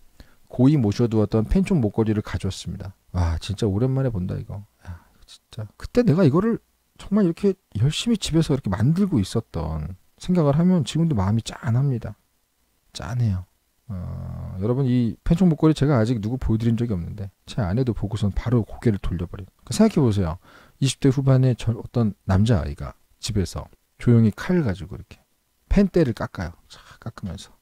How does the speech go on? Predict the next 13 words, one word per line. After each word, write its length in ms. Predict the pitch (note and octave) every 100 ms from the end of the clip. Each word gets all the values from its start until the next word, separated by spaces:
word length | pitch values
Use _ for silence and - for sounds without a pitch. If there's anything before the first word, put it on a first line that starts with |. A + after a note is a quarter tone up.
| _ -
펜초 260 | G3+ G3
끝에 400 | - F3+ - E2 - _ _
또 100 | -
이렇게 160 | G#2+ F#2+
술 180 | - A#2
취해가지고 500 | - G3 E3 C#3+ B2
꼬-, 160 | -
꽂히면 420 | - C4+ - A#3+ B2+
안, 120 | F2 -
피가 220 | - - A#3+
나니까 420 | A2 E2+ - - _ _ _
끝을 300 | G#3 - E3
잘라요. 360 | - E3+ G2+